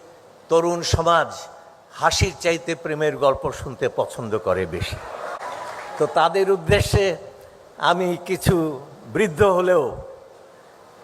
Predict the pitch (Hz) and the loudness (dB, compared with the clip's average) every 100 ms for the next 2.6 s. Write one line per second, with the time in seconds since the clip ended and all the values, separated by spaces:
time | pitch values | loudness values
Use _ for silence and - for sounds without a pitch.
0 | - - 165 190 170 165 160 165 151 - | -8 -6 0 0 2 2 4 4 2 2
1 | 131 - 113 82 - - - - - - | 0 0 -4 -4 -6 -18 -20 -20 -20 -20
2 | - - - 180 135 95 | -10 2 4 6 4 2